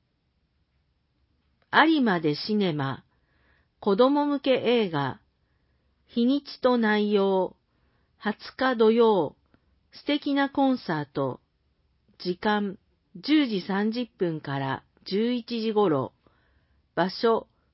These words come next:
集会室。夜図書シネマ。日にちと内容。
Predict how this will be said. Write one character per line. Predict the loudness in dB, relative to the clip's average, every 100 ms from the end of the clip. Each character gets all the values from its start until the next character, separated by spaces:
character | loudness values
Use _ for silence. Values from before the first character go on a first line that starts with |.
| _
集 | -8 -4 -2
会 | 0 2 2
室。 | -2 -10 -8 -8 -8 _ _ _ _ _ _ _ _ _ _ _ _ _ _ _ _ _ _ -2
夜 | 4 4 4
図 | 0 0
書 | 0 -2
シ | -2
ネ | -2 0
マ。 | 0 -2 -4 _ _ _ _ _ _ _ _ _
日 | -2 0
に | 0
ち | -4 -4
と | -2
内 | 2 0 0 0
容。 | 2 2 0